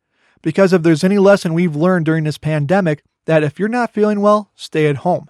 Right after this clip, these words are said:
But there's a financial incentive, remember, not to stay at home, because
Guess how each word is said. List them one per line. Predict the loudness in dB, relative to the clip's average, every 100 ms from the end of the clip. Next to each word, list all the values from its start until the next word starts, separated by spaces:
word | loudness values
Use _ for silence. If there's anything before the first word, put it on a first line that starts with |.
| _
But | -6 0
there's | 0 0
a |
financial | 0 0 0 -2 -4 -6
incentive, | -8 -6 -4 -2 -2
remember, | -2 -2 -2 -2 -4 -10
not | -4 -2 -2
to | -6
stay | -4 -2 0
at | -2
home, | -4 -6 -6 -14 _ _
because | -8 0 2 2 0